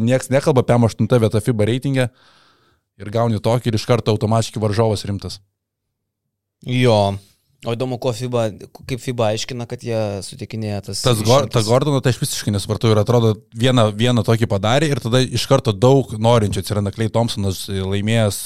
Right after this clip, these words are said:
Speaker 1: pasaulio čempionatą, laimėjęs, man atrodo, ir olimpinį auksą su amerikiečiais, sako, kad aš, mano tėvas yra iš Bahamų ir aš noriu atiduoti duoklę Bahamams.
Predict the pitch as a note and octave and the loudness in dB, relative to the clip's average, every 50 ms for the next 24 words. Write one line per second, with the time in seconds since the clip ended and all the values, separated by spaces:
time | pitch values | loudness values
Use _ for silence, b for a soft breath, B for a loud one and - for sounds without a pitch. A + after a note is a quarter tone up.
0 | - - - G2 F#2+ - _ - G#2+ G2+ - - A2+ B2+ C#3+ C#3 - - A2 - | -10 -8 -8 -8 -8 -10 _ -12 -12 -6 -2 0 2 2 2 2 0 0 0 0
1 | A2+ G#2+ A2 A2+ A2 - G2+ F#2+ G2 G2 G#2+ G#2+ G#2+ G2 - G2+ F#2+ F2 G#2+ G#2+ | 2 2 2 2 0 -2 -2 -2 -2 0 0 0 0 0 -2 -4 -4 -2 -2 -2
2 | G2+ F#2+ G2+ G2 G2 G2 G2+ G2+ F#2+ F2 - G2 G2+ A2 B2 C3 - C3 C3 B2+ | -2 -2 -4 -4 -4 -2 -4 -4 -4 -4 -4 -2 -2 -2 -2 -2 0 0 2 2
3 | B2+ B2 - - A#2 - - B2 A#2 A#2 A2+ A2+ A2+ A2 A2 - B2 A#2 - - | 2 2 0 -2 -4 -2 0 2 2 2 4 2 2 0 0 0 0 -2 -2 -2
4 | G2+ - - A2 G#2 - - G2 - - G2 - G#2+ F#2 - - - - G#2 G#2 | -4 -4 -2 -2 -2 -2 -2 -4 -4 -4 -6 -4 -4 -4 -6 -8 -14 -14 -8 -4
5 | G#2+ G#2+ G2+ F#2+ - A2+ A2 G#2+ G2 F#2 - - G2+ G2 G2+ F#2+ F#2+ F#2 G2 - | -2 -2 -2 -2 0 0 0 0 0 -2 -4 -6 -4 -4 -4 -4 -4 -6 -4 -2
6 | C#3 C#3 C#3+ C3 A#2 A2+ G#2 - - G#2+ G#2 G2+ G2 - G2 G2+ G2+ F#2+ F#2 A2 | 0 0 2 2 0 0 0 -2 0 0 0 0 -2 -4 -4 -6 -4 -2 -2 -4
7 | - - G2+ F#2+ F#2+ F#2+ - B2+ C#3 D3+ D3 C3 A2+ - | -4 -4 -6 -6 -4 -4 -2 -2 0 0 0 0 -2 -4